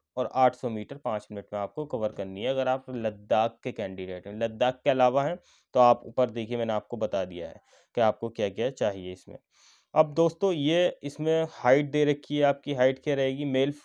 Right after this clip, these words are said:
के लिए वन, एक सौ सत्तर सेंटीमीटर है और फीमेल के लिए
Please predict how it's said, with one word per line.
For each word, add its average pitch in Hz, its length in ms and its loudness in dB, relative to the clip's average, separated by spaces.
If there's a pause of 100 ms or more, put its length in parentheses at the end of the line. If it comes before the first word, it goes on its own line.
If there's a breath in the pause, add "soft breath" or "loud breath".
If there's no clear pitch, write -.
के 151 100 -4
लिए 143 180 -2
वन, 120 260 -6 (200)
एक 131 140 -6
सौ 135 100 -12
सत्तर 120 280 -4
सेंटीमीटर 135 640 -2
है 160 160 -6 (180)
और 120 160 2
फीमेल 117 500 -2
के 120 200 -4
लिए 120 400 -4